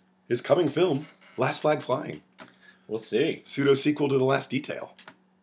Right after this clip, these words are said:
Speaker 1: So, uh,
Speaker 2: Stacked cast again.
Speaker 1: Cranston, Carell, and
Speaker 2: Fishburne.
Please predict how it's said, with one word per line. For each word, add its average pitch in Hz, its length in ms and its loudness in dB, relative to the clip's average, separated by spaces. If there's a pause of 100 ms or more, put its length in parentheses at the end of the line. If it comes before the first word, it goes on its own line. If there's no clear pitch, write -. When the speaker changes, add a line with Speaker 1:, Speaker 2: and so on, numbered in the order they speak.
(180)
Speaker 1:
So, 98 220 -4
uh, 90 100 -6
Speaker 2:
Stacked 98 280 0
cast - 400 -2
again. 82 380 -8 (240)
Speaker 1:
Cranston, 131 440 4
Carell, 123 480 6 (140)
and 113 460 -4 (340)
Speaker 2:
Fishburne. 82 380 -6